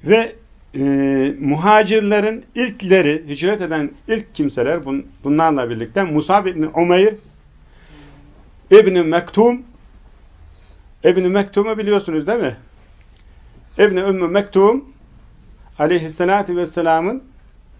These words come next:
müezzinlerinden biri. Ve ama birisi. Abese suresi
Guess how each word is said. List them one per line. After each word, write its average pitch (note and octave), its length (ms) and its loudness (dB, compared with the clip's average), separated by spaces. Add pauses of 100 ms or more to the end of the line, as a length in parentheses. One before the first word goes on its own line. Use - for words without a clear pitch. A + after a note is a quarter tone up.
(560)
müezzinlerinden F#3 760 2
biri. G#2+ 220 -6 (1300)
Ve F#3 100 2
ama F3 500 0
birisi. B2 320 -8 (680)
Abese F3 440 2
suresi F#3+ 680 0